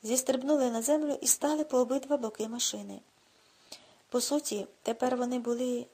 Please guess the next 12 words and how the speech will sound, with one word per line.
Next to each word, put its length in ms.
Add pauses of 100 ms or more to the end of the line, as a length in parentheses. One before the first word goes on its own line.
(320)
безборонні, 920 (1000)
адже 240
в 60
такій 280
машині, 440
як 140
Бицьова, 480
напевне, 440
знайдеться 480
отвір 480
для 160
зброї. 480